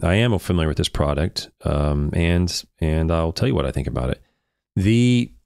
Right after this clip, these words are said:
<clears throat> forms of elements in this product over here under the guaranteed analysis, as we're all familiar with, over here. Yeah, right here. Man, that thing keeps changing to blue. Let me change this back. Not easily picked up in blue. Okay, it's right here, the guaranteed analysis.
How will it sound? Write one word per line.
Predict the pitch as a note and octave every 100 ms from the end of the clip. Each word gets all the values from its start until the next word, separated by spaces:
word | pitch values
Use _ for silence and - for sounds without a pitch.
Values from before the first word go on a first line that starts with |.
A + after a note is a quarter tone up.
| -
<clears throat> | - G2 - -
forms | D3 D3+ E3+ E3 A#2+
of | G2+ G2+
elements | G2+ A2+ G2+ -
in | F#2
this | F2
product | - F#2+ F#2 E2
over | F2 E2
here | F#2
under | E2+
the | D#2+
guaranteed | E2+ E2 F2
analysis, | E2+ D2 D2 C#2+ G2 G#2 -
as | E2 D#2
we're | D#2+
all | D#2+
familiar | - D#2 D2 D2+
with, | C#3 - - - _ _ _ _ _ _ _ _ _ _ _ _ _ _ -
over | D2+ D2
here. | C#2 D2 G#2+ G#2 - _ _ _ -
Yeah, | -
right | - D#2+
here. | E2+ G2+ A2+ _ _ _ _ _ _ _ -
Man, | D#3
that | F#3+
thing | - C#3
keeps | - -
changing | - A2+ G#2 F#2+
to |
blue. | D#2+ -
Let | - A2
me | A2 F#2+ - - -
change | - - -
this | -
back. | - - - _ _ _ _ _ _ - _ -
Not | A2+ G2
easily | F#2 E2+
picked | D#2 - -
up | - -
in | C2+
blue. | B1+ B1+
Okay, | E2+ -
it's | D2
right | G2+ G#2+
here, | F#2+
the | E2
guaranteed | F#2 F2+ G2
analysis. | D2+ D2+ D#2 E2+ C3 C3 -